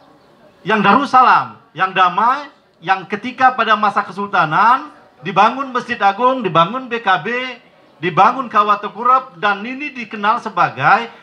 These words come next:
kesultanan atau negeri terkaya di Semenanjung Melayu. Artinya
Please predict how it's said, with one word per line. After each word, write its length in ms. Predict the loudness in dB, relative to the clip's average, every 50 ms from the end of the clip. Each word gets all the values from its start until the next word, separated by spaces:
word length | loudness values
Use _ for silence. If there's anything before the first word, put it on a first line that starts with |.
| _ -6
kesultanan 800 | -6 -6 -4 -6 -4 0 2 2 4 4 4 2 2 2 -2 -8 -18 _ _ _ _ _ _ _ _
atau 240 | -4 -2 0 2 2 2 0
negeri 320 | 0 -2 -4 -6 -4 -2
terkaya 560 | -2 -2 2 2 2 2 2 0 0 -2 -8
di 80 | -14 -14
Semenanjung 480 | -12 -6 -4 -2 -2 -2 -4 -6 -4
Melayu. 320 | -2 -2 -2 -2 -6 -12 -14 -18 -20 _ _ _ _ _ _ _ _ _ _ _ _ _ _ _ _ _ _ _ _ _ -20 -20 -20 -20 -20 -20 -20 -20 -8 0
Artinya 560 | 2 4 4 4 2 0 -2 0 -2 -2 -2